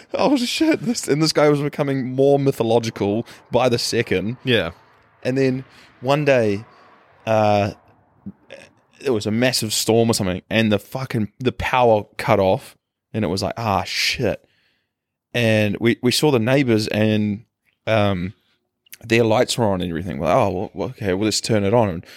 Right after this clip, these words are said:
Speaker 1: we're searching around for ages for, like, the switchboard and everything.
Speaker 2: Mm.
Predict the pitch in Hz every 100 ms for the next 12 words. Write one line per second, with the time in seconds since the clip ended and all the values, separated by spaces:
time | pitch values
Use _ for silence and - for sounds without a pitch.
0 | - _ 110 104 123 110 107 98 107 101
1 | - - 104 104 107 104 90 98 - 98
2 | 87 - _ - - 127 - 117 110 107
3 | 107 117 127 117 107